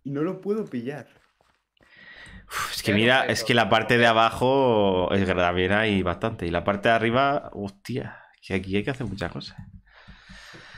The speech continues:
Speaker 2: Y el la-,
Speaker 3: Ya,
Speaker 2: el, y el
Speaker 3: tío.
Speaker 2: lago este da, mm, pena, pero, pero vamos,
Speaker 3: Pero,
Speaker 2: es, me da
Speaker 3: pero
Speaker 2: dep-, <laughs> me da
Speaker 3: ¿por
Speaker 2: depresión
Speaker 3: qué?
Speaker 2: el lago este, eh.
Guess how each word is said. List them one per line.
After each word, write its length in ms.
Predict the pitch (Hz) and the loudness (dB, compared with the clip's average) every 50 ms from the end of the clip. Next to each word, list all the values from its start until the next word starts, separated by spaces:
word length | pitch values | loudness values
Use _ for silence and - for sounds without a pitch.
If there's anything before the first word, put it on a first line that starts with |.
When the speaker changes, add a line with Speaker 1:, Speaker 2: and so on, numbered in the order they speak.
| - - - - - - - - - - - - | -18 -16 -16 -16 -18 -18 -18 -20 -20 -20 -6 0
Speaker 2:
Y 100 | 107 107 | 2 2
el 120 | 104 107 110 | 4 4 4
la-, 140 | 117 131 | 4 4
Speaker 3:
Ya, 100 | - 127 123 | 6 4 4
Speaker 2:
el, 120 | 120 110 95 95 87 - - - | 2 2 0 -2 -4 -6 -4 -2
y 100 | 123 117 | 0 2
el 60 | 113 | 4
Speaker 3:
tío. 0 | |
Speaker 2:
lago 300 | 117 120 123 131 135 135 | 4 6 6 6 6 6
este 380 | 143 143 135 139 - 156 160 151 | 4 4 2 4 4 6 6 6
da, 260 | 120 120 131 139 - | 6 6 6 6 6
mm, 360 | 131 120 120 120 120 113 - | 4 4 4 4 2 0 2
pena, 500 | - 139 131 135 131 151 160 170 180 175 | 4 4 4 6 6 6 6 6 4 4
pero, 360 | - 139 127 120 113 98 98 95 | 4 4 4 4 4 2 2 2
pero 200 | 117 113 110 110 | 4 6 6 6
vamos, 560 | 113 131 127 123 113 95 95 101 - - - | 6 6 6 4 2 2 0 -2 -4 -8 -2
Speaker 3:
Pero, 180 | - 117 113 117 | 0 2 2 2
Speaker 2:
es, 360 | 110 - - - - - - | 2 0 -4 -4 -6 -6 -2
me 80 | 117 113 | 2 4
da 240 | 113 113 120 131 123 | 6 6 6 4 4
Speaker 3:
pero 140 | 135 151 139 | 2 2 2
Speaker 2:
dep-, 220 | 131 120 123 - | 2 0 0 0
<laughs> 0 | |
me 120 | 135 120 120 | 0 2 4
da 100 | 117 113 | 4 4
Speaker 3:
¿por 60 | 123 | 4
Speaker 2:
depresión 580 | 131 120 156 156 156 156 - - 123 143 147 147 | 2 2 4 4 4 2 2 4 4 4 6 6
Speaker 3:
qué? 60 | 127 | 4
Speaker 2:
el 120 | 113 110 117 | 4 4 4
lago 300 | 123 120 110 104 104 113 | 4 4 4 4 4 2
este, 360 | 127 123 123 - 87 87 90 | 2 0 0 0 0 0 0
eh. 140 | - - | -2 -4